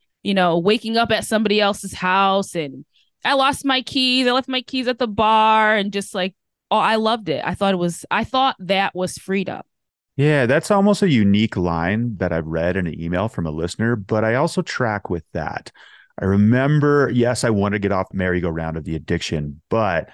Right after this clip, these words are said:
Speaker 2: you know, life sometimes is, is, is, is simple. Like, we need, we need the stress, we need the drama, we
Speaker 1: Mm-hmm.
Speaker 2: need the chaos, <laughs> right? Uh, so I track with that until the chaos in my life got too intense, and I said, "Okay,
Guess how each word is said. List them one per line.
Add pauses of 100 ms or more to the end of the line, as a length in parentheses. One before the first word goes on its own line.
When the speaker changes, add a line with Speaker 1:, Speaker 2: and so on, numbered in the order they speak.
(460)
Speaker 2:
you
know,
life
sometimes
is,
is,
is,
is
simple.
Like,
we
need,
we
need
the
stress,
we
need
the
drama,
we
Speaker 1:
Mm-hmm.
Speaker 2:
need
the
chaos,
<laughs>
right? (320)
Uh,
so
I
track
with
that
until
the
chaos
in
my
life
got
too
intense,
and
I
said,
"Okay,